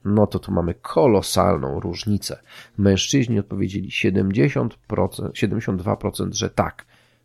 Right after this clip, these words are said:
versus trzydzieści cztery procent kobiet. Kojarzycie tą różnicę? No, a w przypadku odpowiedzi negatywnej, czyli nie dwadzieścia procent respondentów tak odpowiedziało, osiem procent tylko było niezdecydowanych. Wow,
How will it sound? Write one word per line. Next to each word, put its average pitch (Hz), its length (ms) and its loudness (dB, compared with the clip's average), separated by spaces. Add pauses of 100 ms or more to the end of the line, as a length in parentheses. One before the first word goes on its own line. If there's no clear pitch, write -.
versus 87 440 -2
trzydzieści - 400 -6
cztery 92 280 -4
procent 98 360 -6
kobiet. - 420 0
Kojarzycie 90 560 -2
tą 95 200 -2
różnicę? 92 500 -2 (460)
No, 107 380 4
a 95 100 -2
w - 60 -8
przypadku - 420 -4
odpowiedzi 98 460 -2
negatywnej, 90 520 -2
czyli 127 280 -4
nie 71 140 -2
dwadzieścia 92 720 -2
procent 92 340 -6
respondentów 95 600 -8
tak - 180 -10
odpowiedziało, 104 600 0
osiem 101 300 -4
procent 92 360 -6
tylko - 260 -8
było 85 300 -6 (380)
niezdecydowanych. 98 1160 4 (280)
Wow, 90 460 4